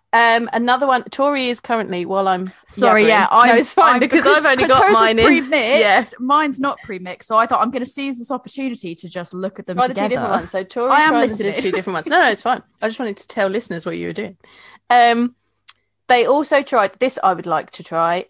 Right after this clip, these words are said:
Speaker 1: um, Jet Black Heart mixed with a framboise. So, like,
Speaker 2: Oh.
Speaker 1: yeah, so, like, a s-, a raspberry stout. That is up my street. <laughs>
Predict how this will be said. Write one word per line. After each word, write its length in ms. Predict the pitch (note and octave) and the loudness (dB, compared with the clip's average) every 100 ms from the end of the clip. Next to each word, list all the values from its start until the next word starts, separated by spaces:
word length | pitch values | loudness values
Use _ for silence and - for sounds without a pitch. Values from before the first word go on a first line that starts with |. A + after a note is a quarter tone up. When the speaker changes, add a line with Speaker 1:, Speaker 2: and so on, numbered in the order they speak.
| G3 | 0
Speaker 1:
um, 200 | F#3+ G3 - | 0 0 -2
Jet 200 | C4 G#3+ | -2 0
Black 280 | B3 - - | 0 0 -2
Heart 480 | A#3+ F3+ E3+ G3 - | 0 2 4 0 -4
mixed 400 | - G#3 G#3+ - | -10 -6 -6 -10
with 140 | G3+ G3 | -10 -8
a 40 | |
framboise. 720 | G3 - G3+ G3+ G3 G3+ G#3+ C4+ _ _ _ _ _ _ _ | -8 -2 -2 -2 -2 0 0 -4 _ _ _ _ _ _ _
So, 200 | - G3+ | -4 0
like, 320 | F#3+ F#3 F#3 | 2 2 2
Speaker 2:
Oh. 360 | F#3+ G3+ G#3 G3 | -2 -10 -12 -6
Speaker 1:
yeah, 240 | F#3 F3 | 0 0
so, 160 | E3+ F#3+ | -2 -4
like, 220 | F#3 F#3 | -4 -4
a 20 | |
s-, 140 | F3+ - | -10 -10
a 100 | G3 | -8
raspberry 420 | F#3 F3+ F3+ F#3 | -4 -4 -4 -10
stout. 460 | F3 F#3 F#3 A3+ - _ _ _ _ _ | -8 -2 -2 -2 -8 _ _ _ _ _
That 380 | E3+ F#3+ G3 | -4 -4 -2
is 160 | G#3 F#3+ | -4 0
up 180 | G3 - | 0 -2
my 180 | G3 F#3+ | -2 -2
street. 480 | - A3 A#3+ G3 - | -4 -4 -2 -4 -6
<laughs> 300 | C4+ - | -10 -10